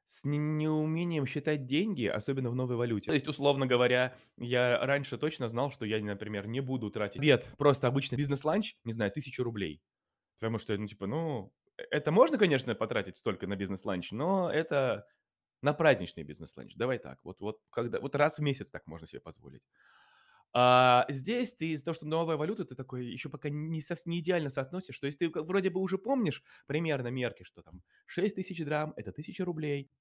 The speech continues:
но почему-то купить обед за т-, шесть тысяч драм вообще не, э, ну, каких стопоров не срабатывает, и ты такой: «Ладно, куплю». Ну, вроде,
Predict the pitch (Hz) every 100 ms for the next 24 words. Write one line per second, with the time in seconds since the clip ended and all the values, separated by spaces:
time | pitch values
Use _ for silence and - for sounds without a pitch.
0 | - 185 - - 185 190 - 165 160 160
1 | 151 135 120 151 - 143 139 139 139 175
2 | 233 - - - - 147 139 113 101 95
3 | - - - - 202 - - - - -
4 | 180 - 185 160 117 117 110 123 147 -
5 | 110 98 85 87 - 80 160 180 135 -
6 | - 87 127 _ 180 127 - - 101 120
7 | 123